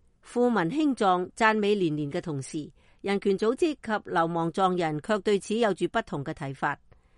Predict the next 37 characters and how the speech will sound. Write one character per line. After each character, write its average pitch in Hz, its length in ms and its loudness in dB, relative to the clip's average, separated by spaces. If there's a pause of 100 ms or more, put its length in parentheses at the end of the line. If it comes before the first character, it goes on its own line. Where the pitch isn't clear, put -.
(360)
中 208 180 0
華 175 120 6
人 156 120 0
民 151 200 -2
共 180 180 0
和 156 160 0
國 185 160 0
成 151 220 -6
立 151 40 -2
後， 156 380 -4 (300)
派 240 200 2
遣 269 160 0
人 214 120 0
民 156 200 0
解 185 160 0
放 196 240 -2
軍 233 220 0
進 175 240 0
藏。 143 300 -6 (380)
一 226 100 -4
九 202 180 2
五 185 140 0
零 160 200 0
年 147 280 -4
喺 196 260 -2
昌 214 360 -2
都 214 280 0
戰 190 220 -2
役 175 180 0
中 208 240 0
消 285 200 -2
滅 214 260 2
藏 185 280 0
軍 247 280 4
主 - 160 -2
力 208 260 0
後， 156 220 -4